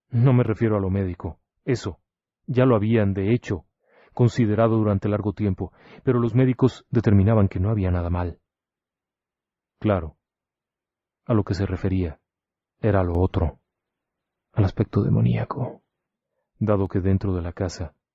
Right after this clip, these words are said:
desde la llegada de Marianne, habían comenzado a notar sucesos inexplicables, sonidos, puertas, llaves que se abrían, objetos que caían, y ese persistente olor grotesco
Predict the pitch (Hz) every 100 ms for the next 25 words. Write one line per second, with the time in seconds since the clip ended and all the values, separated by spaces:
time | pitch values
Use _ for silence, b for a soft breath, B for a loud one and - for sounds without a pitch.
0 | _ _ _ _ _ - 117 101 101 92
1 | 95 101 104 95 90 98 90 87 82 71
2 | _ _ _ _ _ _ _ - 113 113
3 | 107 117 110 113 104 101 92 - 95 -
4 | 101 101 87 95 - - 98 - 95 -
5 | 87 87 82 - _ _ _ _ - 98
6 | 95 101 101 95 - _ _ _ - 98
7 | 92 - 90 - - _ _ _ 101 104
8 | 101 - 104 104 98 95 87 82 B B
9 | B 110 - 120 123 - 117 113 107 110
10 | 95 87 b b b - 120 123 - 123
11 | 123 104 - 95 - - 123 104 - 98
12 | 92 92 104 110 98 95 92 - 117 98
13 | - 104